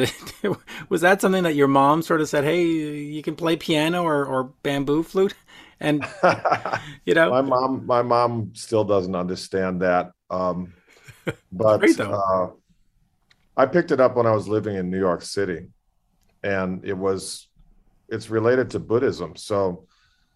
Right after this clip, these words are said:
Speaker 2: I was doing meditation, and then I heard that there was this instrument that they use for the Zen meditation in Japan.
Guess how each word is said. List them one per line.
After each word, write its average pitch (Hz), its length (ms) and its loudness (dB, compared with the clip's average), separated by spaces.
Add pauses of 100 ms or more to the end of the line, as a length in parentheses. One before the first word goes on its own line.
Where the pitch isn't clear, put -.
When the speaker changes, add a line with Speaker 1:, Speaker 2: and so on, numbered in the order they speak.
(240)
Speaker 2:
I 110 80 2
was 113 200 4
doing 113 520 0 (240)
meditation, 104 1120 -4 (300)
and 104 180 -8
then 101 120 -2
I 104 160 0
heard 104 260 -2
that 92 120 -4
there 98 140 0
was 92 180 -2
this 90 180 -8
instrument 104 580 -8
that 90 260 -6
they 92 100 -6
use 95 320 -4
for - 160 -10
the 87 160 -6
Zen 92 340 -4
meditation 90 720 -6
in 82 120 -14
Japan. 87 560 -8